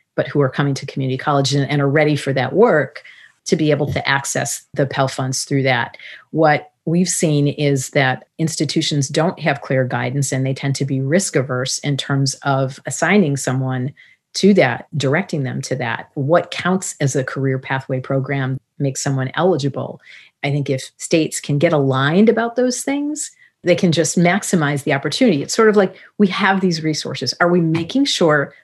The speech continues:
that people are aware and that all those who might be eligible have an opportunity to take that next step and see if they're eligible and can access it?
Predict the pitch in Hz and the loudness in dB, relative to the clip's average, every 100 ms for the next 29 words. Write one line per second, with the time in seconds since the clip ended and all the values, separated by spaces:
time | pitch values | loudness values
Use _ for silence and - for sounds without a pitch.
0 | - 165 185 - - 143 135 131 131 131 | -4 -2 0 0 0 0 2 0 0 0
1 | 165 277 311 _ _ 165 156 156 151 151 | -2 -4 -8 _ _ 0 2 2 2 2
2 | 156 147 - 175 151 147 175 - - 151 | 2 0 -4 -2 0 2 2 0 -2 -2
3 | 135 139 135 135 131 127 _ 170 156 147 | 0 0 -2 0 -2 -2 _ -2 0 0
4 | 156 135 156 143 139 135 147 139 139 143 | -2 -2 0 0 0 -4 -4 -4 -2 0
5 | 131 135 - 135 131 143 139 - 156 147 | 0 -4 -6 -6 -6 -8 -6 0 0 0
6 | 131 127 135 135 143 143 131 - - - | -4 -4 -4 -6 -6 -8 -10 -12 -16 -6
7 | 139 143 131 - 120 - 104 | -4 -2 -4 -6 -8 -6 -8